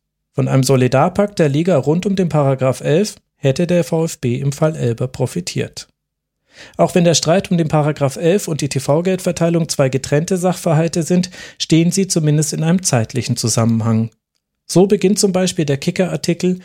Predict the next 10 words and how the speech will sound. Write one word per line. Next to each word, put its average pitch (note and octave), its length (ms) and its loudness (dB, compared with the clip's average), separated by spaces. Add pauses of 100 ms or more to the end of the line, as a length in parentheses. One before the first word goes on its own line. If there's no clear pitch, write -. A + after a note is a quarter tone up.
(180)
in C#3 140 2
dem C3+ 220 2
auch D3 200 0
von F3+ 200 0
der E3+ 100 2
neu A#2+ 240 2
beschlossenen C3+ 540 -2
Geldverteilung G#2+ 720 -4
berichtet - 560 -6
wird. - 320 -6